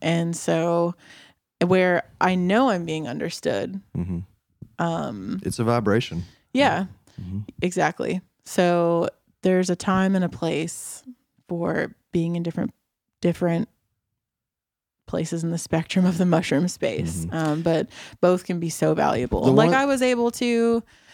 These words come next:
Speaker 1: I was able to identify very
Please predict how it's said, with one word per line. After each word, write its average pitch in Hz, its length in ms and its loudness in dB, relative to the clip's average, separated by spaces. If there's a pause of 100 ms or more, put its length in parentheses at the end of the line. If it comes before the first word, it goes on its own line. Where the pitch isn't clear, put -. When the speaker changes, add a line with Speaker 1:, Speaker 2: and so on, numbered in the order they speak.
(220)
Speaker 1:
I 190 80 0
was 196 100 4
able 202 280 2
to 196 800 4 (680)
identify 185 540 2
very 175 440 0